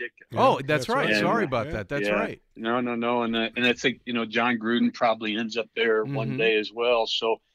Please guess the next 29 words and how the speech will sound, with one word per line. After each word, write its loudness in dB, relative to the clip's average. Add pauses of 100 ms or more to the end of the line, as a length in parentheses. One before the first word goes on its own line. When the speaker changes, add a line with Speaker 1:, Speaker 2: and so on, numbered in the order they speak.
(340)
Speaker 1:
um, 2 (140)
you -2
know, 0
I 4
was -2
really, -4 (140)
really -4
lucky -4 (160)
as -8
a -16 (100)
player. -6 (500)
And, -6
uh, 0 (240)
you 2
know, -2 (100)
each 0
was 2
a 4
unique 2
experience. -2
You -2
know, -2
Ditka, 2
just -2
kind 0
of 0
the 0
natural 2
leadership 2